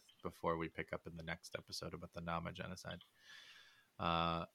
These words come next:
it goes like this. "The pages of the Swakopmund Totten Register are divided into columns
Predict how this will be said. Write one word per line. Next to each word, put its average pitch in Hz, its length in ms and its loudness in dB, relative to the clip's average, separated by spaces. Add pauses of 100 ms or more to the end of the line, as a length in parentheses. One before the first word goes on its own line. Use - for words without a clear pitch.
(320)
it 95 160 0
goes 85 300 4
like 87 180 0
this. 82 260 -2
"The 92 80 4
pages 147 600 6
of 104 240 8
the 98 80 6
Swakopmund 95 1000 8
Totten 127 380 10
Register 107 680 6
are 90 120 8
divided 87 500 8
into 85 260 -4
columns 113 680 8